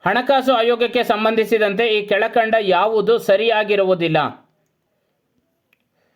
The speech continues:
ಇದಕ್ಕೆ ಸರಿಯಾದಂಥ ಉತ್ತರ ಆಪ್ಷನ್ ನಾಲ್ಕು. ಈಗಿನ ಹದಿನಾರನೇ ಹಣಕಾಸು ಆಯೋಗದ ಅಧ್ಯಕ್ಷರು ಎನ್ ಕೆ ಸಿಂಗ್ ಅಂತ ಹೇಳಿದೆ,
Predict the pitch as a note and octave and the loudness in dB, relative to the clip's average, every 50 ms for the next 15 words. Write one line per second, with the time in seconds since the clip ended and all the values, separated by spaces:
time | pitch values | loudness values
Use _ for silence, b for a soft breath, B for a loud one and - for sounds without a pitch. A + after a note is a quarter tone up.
0 | _ _ _ _ _ - F#3 G3+ A#3 A#3+ A3+ B3 - - A3 G3+ A3+ B3+ C4 B3+ | _ _ _ _ _ -2 0 0 0 0 0 -2 0 0 0 0 2 0 0 0
1 | B3+ A#3+ A3+ B3 A#3 A3+ - B3 A#3+ A3 G3+ G#3 G3 - B3 A#3 A3+ A3 G3 F#3+ | -2 0 0 0 0 0 0 0 0 0 0 -2 -2 -2 -2 -2 0 -2 -2 -2
2 | F#3+ G#3+ A3 G3+ G3 - D3+ - b b b b b F3+ G#3 A#3 A#3+ A#3 A3 G3 | -2 0 -2 -2 -2 -2 -6 -6 b b b b b -2 -2 0 0 -2 0 0
3 | F#3+ F#3+ A3+ A#3+ B3 A#3+ A#3+ B3 B3 A#3 A3+ A3+ A3+ A3+ A3+ A#3 A3 G#3 A#3 A3 | 0 0 0 0 0 0 0 0 0 0 0 -2 -2 0 0 0 2 2 2 2
4 | G#3+ A3 A3 G#3+ A3 G#3+ G3+ F#3+ F#3 F#3 G#3+ G#3+ G#3+ - A3+ G#3+ G#3 G3 F3+ F#3 | 2 2 0 0 2 2 2 0 0 0 -2 -2 0 0 0 0 0 0 0 -2
5 | G3+ G3+ A3+ A3 G3+ - G#3 G#3+ A3+ A3 A3+ G#3+ G#3 G#3 G#3+ G3 G3+ G3+ F#3 F#3 | -2 -2 -2 -2 -2 0 -2 -2 0 0 0 0 0 0 -2 0 0 0 0 0
6 | F#3 E3+ G#3 G#3+ A3 - - _ | 0 0 0 -2 -2 -6 -16 _